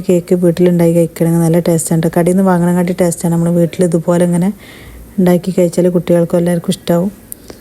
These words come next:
അപ്പൊ താണ് ഇങ്ങനെ ഉണ്ടാക്കി കഴിക്കാത്തവരുണ്ടെങ്കിൽ തീർച്ചയായിട്ടും ഒന്ന് ഉണ്ടാക്കി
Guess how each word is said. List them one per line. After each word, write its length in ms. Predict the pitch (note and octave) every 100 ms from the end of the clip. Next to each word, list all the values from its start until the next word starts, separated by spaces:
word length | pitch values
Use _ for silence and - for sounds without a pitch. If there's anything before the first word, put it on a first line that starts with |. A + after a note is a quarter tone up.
| - - - - - F#3
അപ്പൊ 200 | - F3+ G3+ A3+ D3+ F#3 -
താണ് 260 | F3+ E3+ E3+ E3+
ഇങ്ങനെ 220 | E3+ F3 F#3+
ഉണ്ടാക്കി 320 | F3+ F3 F3 F3+
കഴിക്കാത്തവരുണ്ടെങ്കിൽ 680 | F3 F3+ F3 F3+ F3 F3 F3
തീർച്ചയായിട്ടും 420 | F3 - F3+ E3+
ഒന്ന് 100 | F3+ E3+
ഉണ്ടാക്കി 300 | E3 E3